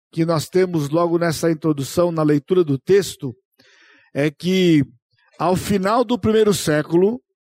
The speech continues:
no ano noventa e oito, quando João escreve este livro,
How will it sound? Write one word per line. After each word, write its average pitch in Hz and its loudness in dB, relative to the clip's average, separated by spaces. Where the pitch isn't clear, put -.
no 147 -2
ano 180 0
noventa 175 0
e 156 6
oito, 170 2
quando 160 0
João 156 2
escreve 139 -2
este 143 -2
livro, 147 0